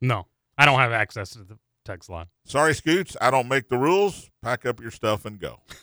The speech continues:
Speaker 1: <laughs> All right, you got it.
Speaker 2: I don't know who's gonna
Speaker 1: John, you gotta be off by fifty-nine fifty,
Speaker 2: I don't,
Speaker 1: all right?
Speaker 2: I don't know
Speaker 1: See
Speaker 2: who's,
Speaker 1: ya.
Speaker 2: who's gonna produce his show tomorrow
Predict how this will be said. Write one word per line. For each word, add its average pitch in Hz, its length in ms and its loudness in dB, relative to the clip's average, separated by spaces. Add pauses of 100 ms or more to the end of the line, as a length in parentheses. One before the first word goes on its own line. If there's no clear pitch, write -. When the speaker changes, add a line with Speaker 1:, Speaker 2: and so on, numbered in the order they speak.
(140)
Speaker 1:
<laughs> - 360 -20
All 98 60 -4
right, 143 300 2
you 117 100 -8
got 131 260 0
it. 101 120 -8 (260)
Speaker 2:
I 127 80 2
don't 180 100 4
know 165 60 6
who's 156 180 6
gonna 147 380 6
Speaker 1:
John, - 40 -2 (280)
you 143 80 2
gotta 143 180 8
be 135 140 4
off 151 180 6
by 143 140 6
fifty-nine 160 540 4
fifty, 120 380 2
Speaker 2:
I 107 80 4
don't, 117 80 6
Speaker 1:
all 139 60 8
right? 160 140 2
Speaker 2:
I 131 80 4
don't 185 160 2
know 165 120 2
Speaker 1:
See 160 100 4
Speaker 2:
who's, 156 160 8
Speaker 1:
ya. 117 160 2 (100)
Speaker 2:
who's 147 180 0
gonna 151 220 0
produce 135 480 2
his 147 180 0
show 120 260 2
tomorrow 107 480 0